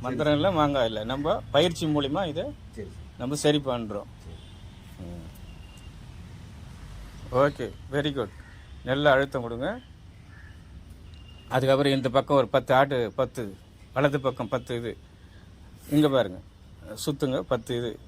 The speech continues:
Speaker 1: காலை. காலை, காலை, காலை மட்டும். ஆ, இதை தூக்கி அண்ணாண்ட போடுங்க. இது காலை நேரா நீட்டவும். இந்த கால் நேரா நீட்டுங்க. தொடையில வைங்க, இந்த காலை தொடையில நல்லா வைங்க. அப்படியே சுத்துங்க ஒரு பத்து இது.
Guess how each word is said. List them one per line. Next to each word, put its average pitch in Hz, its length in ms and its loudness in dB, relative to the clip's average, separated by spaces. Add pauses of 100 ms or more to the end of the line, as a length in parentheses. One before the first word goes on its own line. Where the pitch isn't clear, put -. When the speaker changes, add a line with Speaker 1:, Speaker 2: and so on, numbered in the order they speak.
(160)
Speaker 1:
காலை. 113 260 2 (1300)
காலை, 135 320 6
காலை, 123 340 0 (160)
காலை 127 240 2
மட்டும். 113 380 -4 (840)
ஆ, 104 160 -10 (100)
இதை 135 160 0
தூக்கி 139 220 2
அண்ணாண்ட 127 260 0
போடுங்க. 120 400 -6 (1900)
இது 127 180 -4
காலை 131 300 6
நேரா 131 320 4
நீட்டவும். 123 540 -2 (260)
இந்த - 180 -14
கால் 135 160 4
நேரா 135 240 6
நீட்டுங்க. 131 640 -2 (200)
தொடையில 131 340 6
வைங்க, 113 320 2
இந்த 131 180 -4
காலை 127 300 2 (520)
தொடையில 127 260 4
நல்லா 123 260 4
வைங்க. 113 420 2 (400)
அப்படியே 139 320 2
சுத்துங்க 151 360 2
ஒரு 139 160 2
பத்து 127 280 -2
இது. 175 220 -4